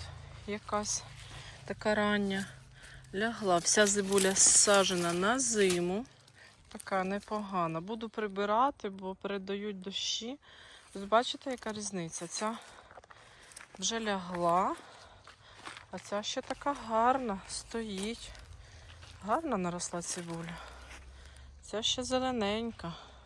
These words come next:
Багато в мене кропу буде на засол огіркам.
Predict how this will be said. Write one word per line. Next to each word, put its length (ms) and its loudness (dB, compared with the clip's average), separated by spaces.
Багато 380 -6
в 40 -4
мене 300 -4
кропу 600 2
буде 260 -4
на 140 -4
засол 680 -4
огіркам. 680 -6